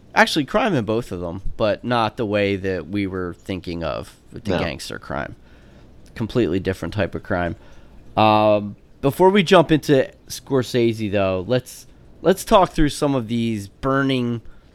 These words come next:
Speaker 1: sports issues, of which there are only two that are really jumping out at me right now. I mean, there are a million stories happening, um, just in the world of football with,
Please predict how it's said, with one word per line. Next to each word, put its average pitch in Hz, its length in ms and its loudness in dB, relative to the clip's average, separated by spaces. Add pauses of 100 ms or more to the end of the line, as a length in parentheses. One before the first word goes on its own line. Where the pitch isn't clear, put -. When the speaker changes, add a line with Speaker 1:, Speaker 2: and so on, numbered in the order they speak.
Speaker 1:
sports - 540 -4
issues, 101 480 -4
of 185 100 -4
which 247 200 -4
there 220 160 0
are 185 60 6
only 165 280 2
two 151 320 2
that 117 100 -2
are 110 100 0
really 117 260 -2
jumping 107 460 -4
out 101 200 0
at 95 80 -6
me 90 120 -10
right 87 220 -6
now. 85 300 -6 (360)
I 165 60 -4
mean, 185 80 4
there 226 140 10
are 220 60 10
a 208 40 2
million 202 340 2
stories 123 440 -6
happening, 107 580 -4 (720)
um, 107 380 -4
just 127 240 -10
in 120 100 -6
the 113 80 -8
world 110 240 -4
of 104 80 -6
football 135 600 2
with, - 520 -8